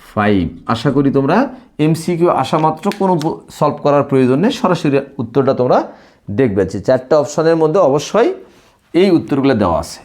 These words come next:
এখন তোমাদের কাজ হচ্ছে যে এখান থেকে আমরা x plus one by x এবং x minus one by x নির্ণয় করব। দেখি,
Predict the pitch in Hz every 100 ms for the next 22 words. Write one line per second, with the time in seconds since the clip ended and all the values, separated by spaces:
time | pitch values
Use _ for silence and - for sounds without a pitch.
0 | _ 127 143 - 214 220 196 175 156 -
1 | 123 120 123 - - 220 349 - - _
2 | - _ - 120 143 151 160 147 160 160
3 | 156 - 160 160 - - 156 147 - 127
4 | 135 139 147 165 202 - 139 127 135 131
5 | - 127 123 120 117 110 104 101 151 170
6 | - 120 98 87 80 78 73 - - _
7 | _ _ 143 165 196